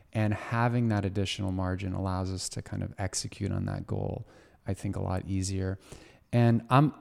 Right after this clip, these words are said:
I was always amazed, you know, all the, all the fellow, uh, foodies and, uh,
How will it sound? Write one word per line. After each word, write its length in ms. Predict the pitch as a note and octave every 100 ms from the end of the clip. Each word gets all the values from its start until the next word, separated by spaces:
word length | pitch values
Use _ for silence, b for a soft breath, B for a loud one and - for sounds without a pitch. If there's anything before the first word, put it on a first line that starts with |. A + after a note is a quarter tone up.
| -
I 140 | C3+
was 140 | D3+ C#3+
always 360 | - D3 D#3
amazed, 400 | C3 A#2+ B2 F#2
you 80 | G2
know, 80 | G2+
all 180 | G#2 A#2
the, 120 | B2
all 220 | - A2+
the 280 | A#2 A#2 A2+
fellow, 720 | - A2+ G#2+ G#2+ G#2+ G#2 G#2 -
uh, 340 | G#2+ G#2+ G#2+
foodies 720 | - A#2 G#2+ G#2 G2+ G2+ G2+
and, 320 | - G2+ G2 -
uh, 240 | F#2+ G2+